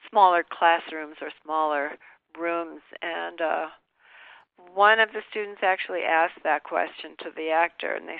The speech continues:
said, "How do you, how do you stay sober?" And, uh,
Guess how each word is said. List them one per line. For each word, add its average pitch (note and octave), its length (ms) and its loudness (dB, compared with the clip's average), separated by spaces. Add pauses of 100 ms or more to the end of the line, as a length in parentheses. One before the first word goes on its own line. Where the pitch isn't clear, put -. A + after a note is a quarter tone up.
said, E3 140 -4
"How E3 240 -2
do E3 80 -6
you, F3 380 -8 (100)
how - 300 -6
do F3+ 80 -14
you F3 100 -16 (100)
stay E3+ 300 -10
sober?" E3+ 400 -8 (640)
And, F3 420 0
uh, E3 220 4